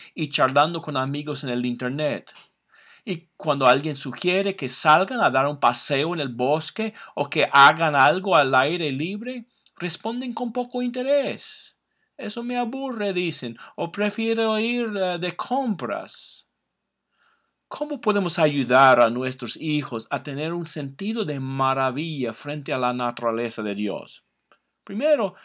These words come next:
tenemos que limitar acceso a la televisión, la computadora y los juegos de video. No deben pasar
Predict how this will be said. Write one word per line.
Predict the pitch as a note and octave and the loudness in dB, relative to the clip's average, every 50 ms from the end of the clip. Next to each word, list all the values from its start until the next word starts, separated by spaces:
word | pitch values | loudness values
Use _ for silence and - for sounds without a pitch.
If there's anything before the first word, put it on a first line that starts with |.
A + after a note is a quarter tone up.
| - - - _ | -20 -20 -20 _
tenemos | - G3 G#3+ A#3+ A#3+ | -8 -6 -6 -4 0
que | A3 G3 | 0 0
limitar | E3+ E3+ F3+ F3 F3 E3 - F#3+ G3 G#3 | 2 0 0 -2 -4 -4 0 2 4 4
acceso | F#3+ D#3 - - - - F#3 F#3+ F#3+ - F3 | 4 2 0 -4 -4 -2 -2 -2 0 0 2
a | |
la | D#3+ D3+ D3 - | 2 2 2 2
televisión, | C#3 B2+ C3 C3 C3 B2+ - - - A#3 A#3 G3+ D3 B2+ C#3 | 0 -2 -2 -2 -2 -4 -6 -6 0 2 4 4 4 4 2
la | C#3+ C#3 | 2 2
computadora | C#3 - D3+ C3+ C#3 C#3 - D3 C#3 C#3+ F#3 A3 G#3+ F#3 D3 | 0 -4 -6 -6 -8 -4 0 0 0 0 0 -2 -2 -2 -2
y | |
los | C3 C3+ C3+ C#3 | -2 -4 -6 -4
juegos | - F3 F#3+ F#3 F3+ D3+ | -2 -2 0 0 -2 -2
de | D3 D3 | -2 -4
video. | C#3 C#3+ D3 D3+ F#3+ A#3+ B3+ A#3 G3 C3+ G#2 E2+ - - _ _ _ - | -4 -4 -6 -6 -6 -6 -4 -2 -2 -2 -2 -4 -6 -12 _ _ _ -12
No | F#3+ G#3+ B3+ | -10 -10 -8
deben | C4+ C#4+ C#4 C4+ A#3 G#3+ | -8 -8 -6 -6 -4 -2
pasar | - G3 E3 - G3 F3 | 0 -2 0 0 0 -2